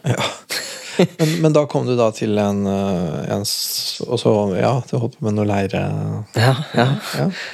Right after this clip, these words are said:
Speaker 2: Ja, da, eh, husker jeg veldig godt da, at han, eh, eh, han presset meg ikke til å prate.
Speaker 1: Nei.
Speaker 2: Eh, han var veldig sånn tålmodig,
Speaker 1: Mhm.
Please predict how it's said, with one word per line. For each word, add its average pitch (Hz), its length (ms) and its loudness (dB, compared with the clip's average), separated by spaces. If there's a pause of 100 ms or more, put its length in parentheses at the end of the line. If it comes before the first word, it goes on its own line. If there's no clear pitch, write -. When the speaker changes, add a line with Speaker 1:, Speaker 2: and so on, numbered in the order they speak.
(220)
Speaker 2:
Ja, 147 160 6
da, 151 280 2
eh, - 1400 -6
husker 143 320 0
jeg 110 100 4
veldig 98 300 0
godt 101 160 -4
da, 107 160 0
at - 160 -8
han, 95 240 -2 (100)
eh, - 1400 -14
eh, 50 300 -4 (680)
han 104 120 2
presset 104 460 -2
meg 87 180 -2
ikke 92 140 -2
til 98 180 2
å 98 60 2
prate. 95 400 0 (280)
Speaker 1:
Nei. 135 200 4 (640)
Speaker 2:
Eh, 92 500 -6 (360)
han 98 160 4
var 98 180 4
veldig 87 400 -2 (100)
sånn 87 180 -4
tålmodig, 98 600 0 (260)
Speaker 1:
Mhm. 113 320 0